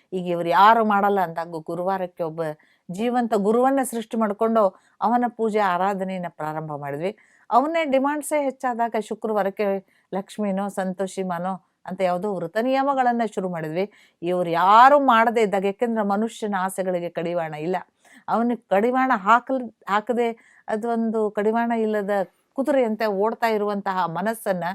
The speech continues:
ನಿಯಂತ್ರಣ ಮಾಡಿಕೊಳ್ಳಿಕ್ಕೆ ಆಗದೇ ಇದ್ದಾಗ ಸ್ಯಾಟರ್‌ಡೇ ಮಾರ್ನಿಂಗ್ ಅವನು ಡಿಕ್ಲೇರ್ ಮಾಡ್ತಾನೆ, ಯಾವ ದೇವರಿಲ್ಲ, ಯಾರು ಇಲ್ಲ, ಚಾರ್ವಾಕ ಸಿದ್ಧಾಂತ, ಇವತ್ತಿನ ದಿನಕ್ಕೆ ನೀನೇನೋ ತಿಂತೀಯೋ, ಉಣ್ತೀಯೋ, ಮಜಾ ಮಾಡ್ತೀಯೋ, ಅದೇ ಸತ್ಯ.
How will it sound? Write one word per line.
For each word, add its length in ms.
ನಿಯಂತ್ರಣ 560
ಮಾಡಿಕೊಳ್ಳಿಕ್ಕೆ 680
ಆಗದೇ 380
ಇದ್ದಾಗ 320
ಸ್ಯಾಟರ್‌ಡೇ 520
ಮಾರ್ನಿಂಗ್ 500
ಅವನು 180
ಡಿಕ್ಲೇರ್ 380
ಮಾಡ್ತಾನೆ, 400
ಯಾವ 320
ದೇವರಿಲ್ಲ, 440
ಯಾರು 400
ಇಲ್ಲ, 140
ಚಾರ್ವಾಕ 460
ಸಿದ್ಧಾಂತ, 580
ಇವತ್ತಿನ 600
ದಿನಕ್ಕೆ 300
ನೀನೇನೋ 600
ತಿಂತೀಯೋ, 440
ಉಣ್ತೀಯೋ, 720
ಮಜಾ 180
ಮಾಡ್ತೀಯೋ, 380
ಅದೇ 340
ಸತ್ಯ. 400